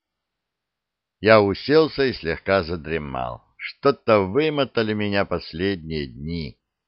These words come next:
В Россию, домой хочу, где все говорят по-русски. Правда, и дома сейчас там нет, и жены нет, даже любимой женщины нет.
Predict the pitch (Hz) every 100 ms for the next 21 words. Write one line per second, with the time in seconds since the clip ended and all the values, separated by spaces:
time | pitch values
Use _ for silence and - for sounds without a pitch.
0 | _ _ _ _ _ - 76 113 139 -
1 | - 147 131 80 62 57 _ _ _ -
2 | 78 92 113 117 101 92 87 - 67 58
3 | 57 _ _ _ _ - 76 95 98 -
4 | 117 110 92 92 113 113 - - 76 67
5 | 120 127 - - - 64 - _ _ _
6 | _ _ _ _ _ - 101 110 98 95
7 | 90 82 151 147 143 127 131 113 131 123
8 | - 107 110 107 110 113 - _ - _
9 | _ _ _ _ 82 78 71 78 123 135
10 | 131 123 123 104 _ _ _ _ _ _
11 | _ _ _ - 123 170 131 160 160 147
12 | 156 147 123 147 151 127 - 73 71 67
13 | 65 65